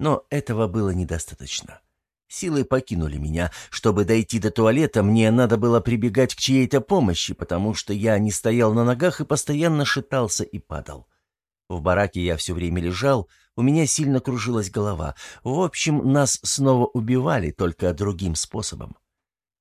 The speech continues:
Измученный в почти бессознательном состоянии,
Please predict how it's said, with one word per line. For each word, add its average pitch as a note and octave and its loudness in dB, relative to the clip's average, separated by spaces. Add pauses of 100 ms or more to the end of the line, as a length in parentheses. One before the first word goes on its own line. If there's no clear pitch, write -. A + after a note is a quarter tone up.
Измученный D3+ -2
в - -10
почти A2 -2
бессознательном G#2+ 2
состоянии, D3 2